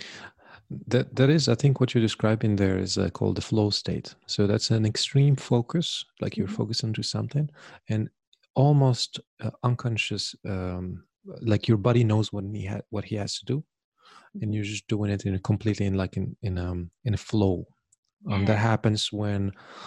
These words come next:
Speaker 1: your ch-, the challenge level of what you're doing matches your skill level, and there's that sweet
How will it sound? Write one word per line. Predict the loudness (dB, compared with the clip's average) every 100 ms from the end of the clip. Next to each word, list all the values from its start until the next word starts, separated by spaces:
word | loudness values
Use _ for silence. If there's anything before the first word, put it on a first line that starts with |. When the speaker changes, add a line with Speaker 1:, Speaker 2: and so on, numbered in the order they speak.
| -18 -8
Speaker 1:
your | 0 4 4 2
ch-, | -2 -4
the | -2
challenge | -2 2 4 4 4 4
level | 4 4 0 -2 -2
of | -8 -4
what | -2 -2
you're | -2 0
doing | 0 0 -2 -8 -20 -12 0
matches | 2 4 2 0 0
your | 0
skill | 0 0 2 2
level, | 4 4 0 -2 _ _ 0
and | 2
there's | 2
that | 2 0
sweet | 0 4 2